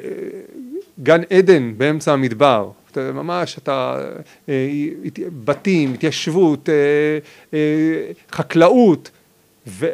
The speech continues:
אה, מסירות נפש. הייתה פה תקופה של אינתיפאדה קשה, ש-, של ממש היאחזות בקרקע, הפרחת השממה, כל החלום הציוני, כל ה-,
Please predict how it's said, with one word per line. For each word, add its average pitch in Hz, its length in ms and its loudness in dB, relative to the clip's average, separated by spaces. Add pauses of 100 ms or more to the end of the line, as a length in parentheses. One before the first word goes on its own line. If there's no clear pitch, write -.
(360)
אה, 131 300 -4
מסירות 147 560 -4
נפש. 214 540 0
הייתה 156 200 -2
פה 196 260 2
תקופה 185 420 0
של 160 280 -2
אינתיפאדה 143 680 -2
קשה, 127 440 -2
ש-, - 140 -6
של 135 400 -4 (300)
ממש 170 360 0
היאחזות 151 680 -2
בקרקע, 175 500 2
הפרחת 139 540 -2
השממה, 185 380 0 (600)
כל 220 420 8
החלום 180 380 0
הציוני, 170 600 0
כל 185 260 2
ה-, 175 580 0